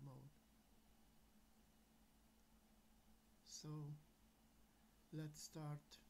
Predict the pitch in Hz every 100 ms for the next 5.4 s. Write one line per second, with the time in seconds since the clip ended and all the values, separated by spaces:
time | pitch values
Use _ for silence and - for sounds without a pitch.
0 | - - - - - - - - - -
1 | - - - - - 151 147 151 143 143
2 | 147 - - - - - - - - -
3 | - - - - - - - 156 151 147
4 | 156 147 147 - 147 139 143 131 147 -
5 | 139 127 120